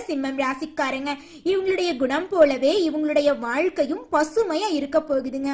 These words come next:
ஆமாங்க, இயற்கையை நேசிக்கக்கூடிய இவங்களுடைய வாழ்க்கையில துன்பம் வர்றதுக்கு வாய்ப்பே கிடையாதுங்க. சிம்மம் ராசிக்காரங்களே,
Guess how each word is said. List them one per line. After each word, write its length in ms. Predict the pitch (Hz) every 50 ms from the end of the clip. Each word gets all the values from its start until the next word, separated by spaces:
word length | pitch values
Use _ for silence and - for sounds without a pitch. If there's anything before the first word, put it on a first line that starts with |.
| 262 202
ஆமாங்க, 560 | 220 240 320 392 480 494 440 339 294 277 294 294 277 277 - - - 339 269 -
இயற்கையை 540 | 247 277 330 359 - - 392 392 381 359 320
நேசிக்கக்கூடிய 720 | 294 285 311 302 392 381 - 370 277 - 349 339 330 330
இவங்களுடைய 480 | 330 311 302 311 302 302 294 294 285 254
வாழ்க்கையில 440 | 262 262 294 370 381 - 349 330 370 480 494 -
துன்பம் 340 | - 320 311 311 349 381 370
வர்றதுக்கு 480 | 339 311 277 269 262 294 - 453 403 320
வாய்ப்பே 540 | 269 247 247 262 320 403 403 - - 370 403
கிடையாதுங்க. 540 | 370 311 277 277 285 262 262 262 247 262 285 294 269 226 - - _ _ _ _ _ _ _ _ _ _ -
சிம்மம் 340 | 370 359 381 466 508 523 508
ராசிக்காரங்களே, 1000 | 415 381 370 - 403 - - - 392 359 359 349 349 349 349 339 339 349 370